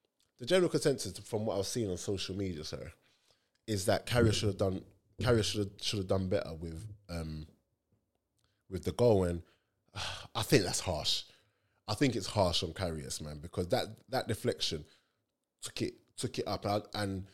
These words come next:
it's hard to react and I, I just think it was a being a bit, it was, it was a bit harsh on him, because I think because all the energy was coming into the match was, "Oh, Karius didn't go," and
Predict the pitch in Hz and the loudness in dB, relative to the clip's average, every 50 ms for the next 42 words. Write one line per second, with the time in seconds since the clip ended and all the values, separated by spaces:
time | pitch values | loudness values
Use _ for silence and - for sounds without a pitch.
0 | _ _ _ _ - 101 92 - - 131 131 127 123 117 - - 120 107 104 98 | _ _ _ _ -8 -6 -6 -4 0 0 2 4 2 2 2 2 4 4 4 4
1 | 95 92 - _ _ - 104 101 107 117 101 - - 98 - - - 98 92 87 | 0 -6 -12 _ _ -10 -4 0 4 4 4 2 0 -8 -10 -6 -4 -4 -4 -4
2 | 87 82 - _ _ _ _ _ _ _ _ _ _ _ _ _ _ _ _ _ | -8 -10 -14 _ _ _ _ _ _ _ _ _ _ _ _ _ _ _ _ _
3 | _ _ _ 127 131 123 120 123 131 131 123 - 135 117 - 107 92 98 90 107 | _ _ _ -2 0 2 4 2 4 2 2 0 0 0 0 0 -2 0 2 2
4 | 98 90 85 78 87 80 - - _ 92 92 87 82 73 - - 95 98 92 95 | 2 2 0 -2 -4 -6 -8 -10 _ -8 -6 -6 -6 -8 -10 -8 -6 -4 -2 0
5 | 95 98 71 87 80 92 82 78 - - - 71 71 73 78 78 87 - - 92 | 0 0 -2 0 -2 -2 -2 -2 -2 -4 -6 -6 -10 -10 -12 -12 -10 -4 -4 -2
6 | 80 80 78 87 - 127 110 92 82 101 95 - 120 107 101 92 - - - - | 0 -2 -4 -2 0 0 -2 0 0 -2 0 2 2 2 2 0 -6 -10 -16 -20
7 | - - _ - 113 117 113 117 - - 110 107 104 104 95 95 104 98 90 90 | -20 -20 _ 2 4 6 6 6 4 4 4 4 4 2 2 2 0 0 2 0
8 | 90 87 87 - - - _ _ - 104 98 101 98 95 92 - 98 92 92 95 | 0 0 -2 -4 -6 -8 _ _ 0 2 2 4 2 2 2 0 0 2 2 2
9 | 92 - - - 82 76 76 90 90 87 82 - - 95 95 95 90 - - 90 | 0 0 -2 -6 -6 -4 0 0 0 0 0 2 2 4 4 4 2 -2 -4 -6
10 | 87 87 80 82 80 85 87 85 87 80 78 78 78 | -8 -8 -6 -6 -6 -4 -4 -4 -4 -6 -6 -8 -12